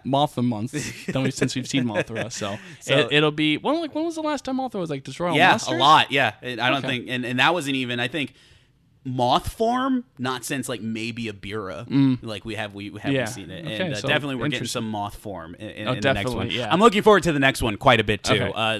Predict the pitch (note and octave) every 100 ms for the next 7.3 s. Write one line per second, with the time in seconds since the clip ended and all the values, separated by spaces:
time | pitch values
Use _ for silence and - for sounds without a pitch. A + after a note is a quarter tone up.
0 | G#2 A2+ - A#2+ A#2 A#2+ A#2 A2 G2+ A2
1 | G2 F#2+ - G2+ F#2 F2 F#2 G2 F#2 F2+
2 | - B1+ - C2 D#2+ - - - B2 A#2
3 | - A#2 A2 A2 C#3 - D#3 C#3+ C#3 C3+
4 | C3+ C3 A2 G#2 G#2+ A#2 G#2 G#2 A#2 A#2+
5 | B2 A#2 _ _ - G#2+ G#2 - G2 F#2+
6 | - _ _ G2+ F#2+ F2+ - D2 G#1+ -
7 | A#2 E2+ B1